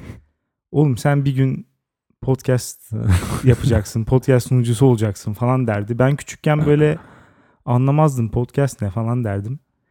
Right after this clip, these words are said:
Speaker 1: O da böyle bana, "Göreceksin. Bir gün
Speaker 2: <laughs>
Speaker 1: gelecek ve önünde bir yol açılacak. O zaman her şey anlamlanacak." derdi.
Speaker 2: Öngördü.
Speaker 1: Öngördü. Beraber Ekşi Sözlük okurduk.
Speaker 2: Ekşi Sözlük
Speaker 1: Evet.
Speaker 2: annenle.
Speaker 1: İşte "Ne diyem Mahmut mu diyem?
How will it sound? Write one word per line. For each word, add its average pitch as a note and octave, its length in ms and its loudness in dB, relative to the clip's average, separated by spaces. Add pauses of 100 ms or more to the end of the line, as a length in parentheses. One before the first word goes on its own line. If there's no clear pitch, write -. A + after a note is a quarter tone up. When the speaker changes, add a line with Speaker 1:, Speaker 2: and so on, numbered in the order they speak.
(440)
Speaker 1:
O B2 140 2
da C3 120 6
böyle C3 220 6
bana, C3+ 240 2
"Göreceksin. A#2+ 760 -2 (140)
Bir A2+ 200 0
gün C#3 200 6
Speaker 2:
<laughs> - 0 -
Speaker 1:
gelecek B2 520 2
ve B2 220 2 (100)
önünde B2 420 2
bir A#2 40 2
yol B2 180 6
açılacak. A2 460 -2
O A#2 80 2
zaman B2 260 4
her C3 160 4
şey A#2+ 160 0
anlamlanacak." A2 720 -2
derdi. G2+ 360 -4 (280)
Speaker 2:
Öngördü. F#2+ 840 6 (340)
Speaker 1:
Öngördü. B2 440 2
Beraber C#3+ 400 2
Ekşi C#3+ 200 0
Sözlük C#3 340 0
okurduk. A2+ 600 -2 (220)
Speaker 2:
Ekşi G2+ 460 8
Sözlük A#2+ 580 4
Speaker 1:
Evet. G#2+ 120 -2
Speaker 2:
annenle. G2 680 4 (440)
Speaker 1:
İşte A#2+ 360 0
"Ne C3+ 260 4
diyem C#3 240 6
Mahmut C3 480 4
mu B2 120 2
diyem? A#2 320 0